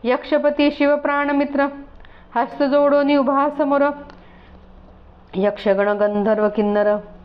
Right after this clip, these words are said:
सुरास सुरू भये असती. ऐसा प्रदोष काळीचा महिमा,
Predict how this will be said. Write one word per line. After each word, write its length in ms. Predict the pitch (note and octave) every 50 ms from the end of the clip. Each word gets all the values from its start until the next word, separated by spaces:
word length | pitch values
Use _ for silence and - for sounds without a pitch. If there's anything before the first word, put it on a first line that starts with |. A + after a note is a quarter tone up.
| - - - - - - - - -
सुरास 400 | G3+ G3+ G3+ G#3 G3 G3 G3+ G#3+
सुरू 340 | G3+ - A3+ A3 B3 C4
भये 280 | A3+ G3 G#3 G3 G3+ G3+
असती. 480 | G3+ G3+ - A3 G3 - G#3 G#3 G3+ G3+ - - - - - - - - - - - - - - - - - - -
ऐसा 440 | - A#3+ A#3+ A#3 - D4+ C#4 C#4 C#4+
प्रदोष 380 | C4+ C#4+ D4 C#4 D4 D4 D4 D4+
काळीचा 580 | C#4+ D4 C#4 C#4+ D4 C#4+ C4+ - D#4 D4 D4
महिमा, 400 | C#4+ C#4+ D4 D4 C#4+ C#4+ C#4+ D4